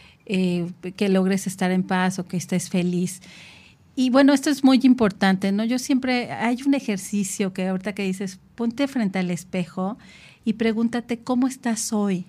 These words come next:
¿Cómo te sientes hoy?". Y ahí vas a encontrar una respuesta y te puedes decir, "¿Sabes qué? Sí, sí, efectivamente, hoy me siento triste por esto, por esto, por, o estoy enojada por esto, por esto, por esto".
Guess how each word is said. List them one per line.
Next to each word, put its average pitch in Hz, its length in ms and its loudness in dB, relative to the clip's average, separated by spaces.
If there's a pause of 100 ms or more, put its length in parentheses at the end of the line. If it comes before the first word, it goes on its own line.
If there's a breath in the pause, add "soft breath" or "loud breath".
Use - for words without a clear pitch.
(220)
¿Cómo 269 200 -2
te 269 140 -4
sientes 208 540 -4
hoy?". 175 220 -4 (680 soft breath)
Y 247 80 0
ahí 262 140 4
vas 285 200 2
a 311 40 4
encontrar 233 360 4
una 226 200 4
respuesta 208 480 -4
y 196 40 0
te 196 120 -6
puedes 233 200 -2
decir, 226 320 -4 (400)
"¿Sabes 240 320 -6
qué? 254 140 -6
Sí, 269 240 2
sí, 262 340 -4
efectivamente, 226 720 -4
hoy 220 140 0
me 233 80 0
siento 220 340 -4
triste 202 380 -6
por 196 240 -4
esto, 196 260 -6
por 190 140 -4
esto, 185 180 -6
por, 175 140 -10 (280 loud breath)
o 233 300 0
estoy 233 260 -2
enojada 208 520 -2
por 202 140 -2
esto, 190 220 -4
por 190 140 -4
esto, 185 220 -4
por 180 140 -6
esto". 175 200 -8